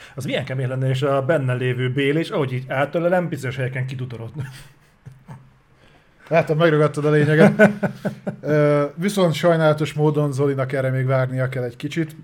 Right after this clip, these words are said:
Speaker 2: ugyanis nyilván ezek még csak a tervezési szakaszban vannak, és elvileg a piacra kerülés az kétezer-huszonnégy tavasza, úgyhogy addig ki kell bírni, ö, Kratosos body pillow nélkül.
Speaker 1: Addig el is felejtjük a Ragnarököt.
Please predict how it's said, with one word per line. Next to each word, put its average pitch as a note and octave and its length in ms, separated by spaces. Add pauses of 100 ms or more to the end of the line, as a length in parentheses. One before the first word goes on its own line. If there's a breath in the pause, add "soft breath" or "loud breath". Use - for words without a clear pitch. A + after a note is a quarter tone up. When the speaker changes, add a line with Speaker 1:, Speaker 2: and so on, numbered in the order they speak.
(180)
Speaker 2:
ugyanis C3 320
nyilván C3+ 240
ezek B2+ 240
még B2+ 200
csak A#2+ 120
a B2+ 40
tervezési B2 560
szakaszban B2 580
vannak, D#3+ 420
és C3 300
elvileg C3+ 500
a B2 60
piacra C3 420
kerülés C3+ 460 (220 loud breath)
az - 180
kétezer-huszonnégy A2+ 1200 (160)
tavasza, A2 520 (340 loud breath)
úgyhogy A#2 360
addig A#2 260
ki B2 140
kell A#2 180
bírni, A2+ 480 (640 soft breath)
ö, A#2 320
Kratosos B2+ 520
body B2 260
pillow A2 360 (180)
nélkül. A2 420 (840 soft breath)
Speaker 1:
Addig F3+ 240
el E3+ 140
is C3 100
felejtjük B2 400
a B2 40
Ragnarököt. A2 580